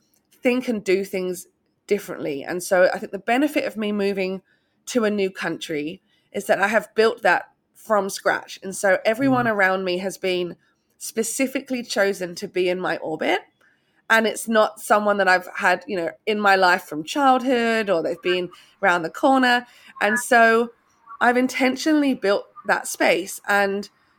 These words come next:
Speaker 1: the rawness and the vulnerability conversations about doing things differently have always been part of that dialogue for me. And so whether I just attract them 'cause I'm the same type
Speaker 2: Mm.
Speaker 1: of person or not, I'm not sure. But one of the things that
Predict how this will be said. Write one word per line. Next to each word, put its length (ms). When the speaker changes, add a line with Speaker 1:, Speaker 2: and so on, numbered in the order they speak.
Speaker 1:
the 80
rawness 520
and 140
the 40
vulnerability 580
conversations 680
about 220
doing 260
things 220
differently 460
have 260
always 380
been 180
part 260
of 100
that 200
dialogue 460
for 100
me. 340
And 160
so 420
whether 260
I 120
just 240
attract 420
them 300
'cause 180
I'm 180
the 60
same 260
type 200
Speaker 2:
Mm. 60
Speaker 1:
of 140
person 520
or 180
not, 280
I'm 160
not 180
sure. 340
But 260
one 160
of 60
the 80
things 300
that 180